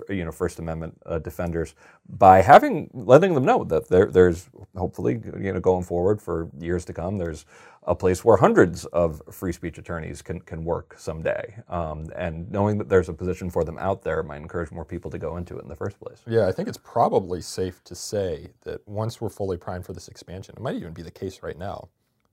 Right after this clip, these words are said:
Speaker 2: that there will be more First Amendment attorneys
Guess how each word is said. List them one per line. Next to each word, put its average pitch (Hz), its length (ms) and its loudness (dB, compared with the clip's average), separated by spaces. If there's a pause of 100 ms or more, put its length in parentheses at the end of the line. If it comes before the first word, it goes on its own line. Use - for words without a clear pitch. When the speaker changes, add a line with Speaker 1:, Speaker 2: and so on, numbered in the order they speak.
(140)
Speaker 2:
that 95 320 -4
there 110 160 -2
will 104 80 4
be 104 120 -4
more 110 320 6
First - 440 -2
Amendment 95 360 -8
attorneys 87 520 -14